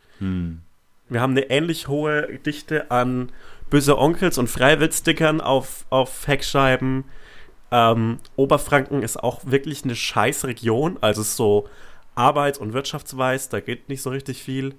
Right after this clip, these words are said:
Speaker 1: Hm.
Speaker 2: Ähm, ja.
Speaker 1: <laughs>
Speaker 2: Und es ist sehr in, es ist sehr in der Nähe zu Thüringen.
Speaker 1: Ja. Hm. Ah,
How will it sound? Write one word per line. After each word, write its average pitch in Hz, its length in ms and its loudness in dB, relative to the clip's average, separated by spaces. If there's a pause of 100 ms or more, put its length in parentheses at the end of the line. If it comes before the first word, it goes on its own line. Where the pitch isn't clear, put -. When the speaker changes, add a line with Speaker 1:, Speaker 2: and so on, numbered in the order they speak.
(180)
Speaker 1:
Hm. 87 300 -4 (220)
Speaker 2:
Ähm, 113 460 0 (880)
ja. 135 280 2 (340)
Speaker 1:
<laughs> - 140 -2
Speaker 2:
Und 160 160 4
es - 120 -12
ist - 220 -10
sehr 170 200 -4
in, 160 140 -8 (160)
es 147 160 -10
ist - 180 -12
sehr 160 140 -2
in 165 100 -2
der 151 120 -2
Nähe 139 180 -2
zu 135 120 -14
Thüringen. 95 540 -6
Speaker 1:
Ja. 80 300 -2 (720)
Hm. 87 320 -2 (1300)
Ah, - 80 -18